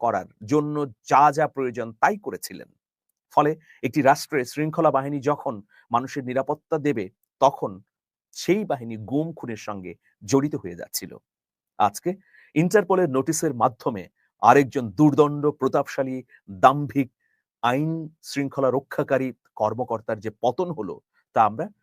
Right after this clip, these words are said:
সুস্পষ্টভাবেই দেখতে পাচ্ছি। এই রেড নোটিশ জারির তাৎপর্য একেবারে কম নয়, বরং এর প্রভাব অনেক গভীর।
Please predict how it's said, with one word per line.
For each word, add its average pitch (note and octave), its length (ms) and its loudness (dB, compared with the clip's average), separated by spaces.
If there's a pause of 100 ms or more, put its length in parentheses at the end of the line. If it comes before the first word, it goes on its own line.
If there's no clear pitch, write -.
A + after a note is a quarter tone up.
(120)
সুস্পষ্টভাবেই G#2+ 880 -6
দেখতে G2+ 220 -10
পাচ্ছি। - 260 -14 (420)
এই B2+ 180 2 (220)
রেড C#3+ 180 4 (100)
নোটিশ C3+ 220 -4 (280)
জারির B2+ 340 2 (200)
তাৎপর্য C3 480 -4 (500)
একেবারে C3+ 420 -4 (120)
কম F#2+ 120 0 (100)
নয়, F2+ 200 -12
বরং A2 180 -2 (540)
এর D3+ 240 8 (420)
প্রভাব B2+ 320 0 (220)
অনেক F#3+ 180 -6 (140)
গভীর। G2 360 -10